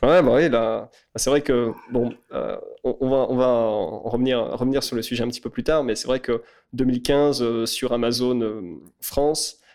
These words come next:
euh, c'est, c'est très, très loin de, bah, de Amazon France en deux mille vingt, euh, très, très loin aussi d'Amazon U S, mais c'est vrai que, euh,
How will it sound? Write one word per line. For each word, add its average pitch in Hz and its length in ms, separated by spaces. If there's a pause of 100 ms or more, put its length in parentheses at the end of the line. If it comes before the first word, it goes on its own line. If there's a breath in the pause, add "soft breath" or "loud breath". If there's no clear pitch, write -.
(120)
euh, 107 280
c'est, 107 380
c'est - 180
très, 131 140
très - 120
loin 135 240
de, 113 340
bah, - 140
de 73 400 (160)
Amazon 123 480
France 127 320
en 127 80
deux 120 80
mille 120 220
vingt, 156 200 (360 loud breath)
euh, 101 400
très, - 160
très - 100
loin 131 100
aussi 123 200
d'Amazon 120 360
U 123 80
S, 147 280
mais 120 60
c'est - 140
vrai 143 140
que, - 140
euh, 117 240